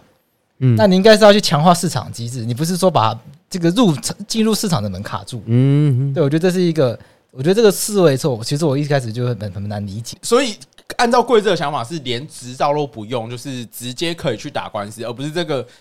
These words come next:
Speaker 3: 进入执照的门槛的宽或广。
Speaker 2: 对啊。
Speaker 3: 就宽或窄。
Speaker 2: 你如果设一个很低的标，你说一，你说你一定要具备一个很低的水准，譬如像驾照一样。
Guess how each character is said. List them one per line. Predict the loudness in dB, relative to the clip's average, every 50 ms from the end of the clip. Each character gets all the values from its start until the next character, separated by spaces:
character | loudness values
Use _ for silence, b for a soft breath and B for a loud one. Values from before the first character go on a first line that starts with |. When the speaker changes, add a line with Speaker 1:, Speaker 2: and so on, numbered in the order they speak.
| b b
Speaker 3:
进 | -8 -6 -6
入 | -4 -6 -6
执 | -8 -6 -2
照 | 0 2 2 0 -2
的 | -6 -10 -10
门 | -12 -14 -16 -16 -16 -16
槛 | -14 -14 -16 -16 -16 -20
的 | -20 -20
宽 | -12 -6 -6 -6 -6 -6
或 | -10 -12 -12
广。 | -12 -18 -20 _ _ _ _ _ _ _ _ _ _ _ _ -20 _ _ -2
Speaker 2:
对 | 0 0
啊。 | 0 0
Speaker 3:
就 | -2
宽 | -4 -4 -4 -4 -4 -6 -8
或 | -10 -10 -10
窄。 | -10 -14 -18 -20 _ _ -10
Speaker 2:
你 | -8
如 | -6 -2 -2
果 | -2 -2
设 | 0 0 0
一 | 0 0
个 | -2 -4 -6
很 | -6 -8
低 | -10 -10 -10 -8
的 | -6 -6 -8 -8 -10 -16 -20 -20 -14
标， | -12 -10 -10 -8
你 | -6 -4
说 | 0 0 0
一， | 2 0 -2 -2
你 | -2 -2
说 | 0 2 0
你 | 0
一 | 0 -2 -4 -2
定 | 0
要 | 0 0
具 | 0 0 -2
备 | 0 0 0 2
一 |
个 | 0 -2
很 | -4 -4
低 | -4 -4 -4
的 | -4
水 | -4 -4 -6
准， | -6 -4
譬 | -4
如 | -4
像 | -4 -4 -4
驾 | -4 -4 -4 -2
照 | -2 -4 -4 -4
一 | -6 -8
样。 | -8 -10